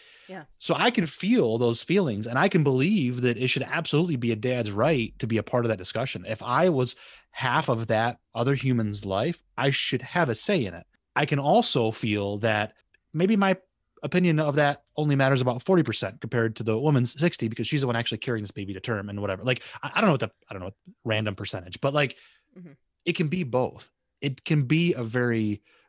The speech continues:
Speaker 2: middle of the ground, what I might call gray area. It doesn't have to be binary.
Speaker 1: Yeah.
Speaker 2: And that, like, that's where I sit in so many things. Now, I also have specific morals that I stand for.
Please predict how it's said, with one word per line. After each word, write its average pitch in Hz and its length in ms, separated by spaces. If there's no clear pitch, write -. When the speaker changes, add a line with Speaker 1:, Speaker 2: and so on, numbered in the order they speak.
Speaker 2:
middle 127 360
of 110 100
the 110 100
ground, 107 640
what 110 200
I 101 100
might 101 220
call 98 260
gray 101 340
area. 101 440
It 117 80
doesn't 131 140
have 143 100
to 120 60
be 110 80
binary. 98 640
Speaker 1:
Yeah. 190 220
Speaker 2:
And 127 180
that, 156 260
like, 139 240
that's 156 200
where 160 100
I 147 100
sit 156 300
in 135 100
so 135 140
many 143 100
things. 135 220
Now, 147 260
I 151 120
also 160 420
have 123 380
specific 131 380
morals 117 380
that 110 80
I 95 80
stand 123 400
for. 120 380